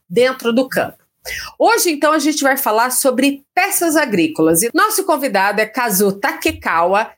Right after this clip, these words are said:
gerente de vendas nacional agrícola da Laguna Agrícola do Grupo Comolati. Ele vai contar um pouquinho pra gente sobre esse mercado de peças agrícolas. Kazu,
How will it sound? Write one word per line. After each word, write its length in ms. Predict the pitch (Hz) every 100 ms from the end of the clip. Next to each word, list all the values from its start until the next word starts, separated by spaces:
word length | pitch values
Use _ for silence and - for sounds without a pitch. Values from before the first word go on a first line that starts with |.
| -
gerente 480 | 240 285 330 311 262
de 100 | 262
vendas 560 | 185 214 226 226 220
nacional 680 | 196 226 330 - 277 220 190
agrícola 600 | 170 165 220 233 233 233
da 140 | 226
Laguna 580 | 233 220 180 185 311 339
Agrícola 580 | 269 233 247 247 247 233
do 120 | 214
Grupo 440 | 196 247 254 247 247
Comolati. 680 | 320 330 330 226 160 - 285
Ele 140 | 339
vai 220 | 381 359
contar 380 | - 427 415 320
um 60 | 339
pouquinho 400 | 302 285 262 233
pra 160 | 214
gente 320 | 180 247 285 - - -
sobre 300 | - 370 381
esse 200 | - 381
mercado 720 | 349 370 - 240 214 220 254 - _
de 160 | 196 311
peças 480 | 302 208 196 214 208
agrícolas. 680 | 262 214 196 170 151 151 - - -
Kazu, 460 | 269 262 277 285